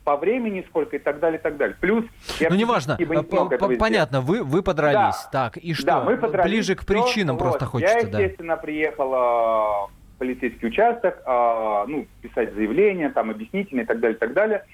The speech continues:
Speaker 1: Вот, всё написали, всё. Проходит время. Естественно, сми вбрасывают, что, а, я ударил пенсионера. Я решил провести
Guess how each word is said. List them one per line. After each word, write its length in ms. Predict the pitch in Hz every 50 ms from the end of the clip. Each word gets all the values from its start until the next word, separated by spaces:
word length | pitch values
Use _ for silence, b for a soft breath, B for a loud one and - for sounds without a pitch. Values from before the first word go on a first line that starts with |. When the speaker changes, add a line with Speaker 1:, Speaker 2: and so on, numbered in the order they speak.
| B B _
Speaker 1:
Вот, 280 | - 160 160 - - - -
всё 100 | 202 185
написали, 520 | 165 147 - 147 - - 233 254 233 175 - -
всё. 300 | - 220 240 233 226 - - _ _ _ -
Проходит 420 | - 135 139 - 220 214 175 170 -
время. 200 | 220 226 190 180
Естественно, 460 | 175 - 240 220 226 202 180 170 165 -
сми 200 | - 185 185 160
вбрасывают, 640 | 127 113 110 147 160 160 151 147 - 143 131 127 123 -
что, 460 | - - 123 123 120 120 117 117 B B B B - -
а, 160 | 120 120 120
я 160 | 131 147 143
ударил 340 | 139 131 139 135 127 120 117
пенсионера. 920 | - - 117 113 - - 120 117 127 160 196 220 220 208 196 196 190 - - _ - - - - - - - - - -
Я 160 | 151 196 208
решил 280 | 214 214 214 208 196 190
провести 420 | 190 175 175 175 170 - -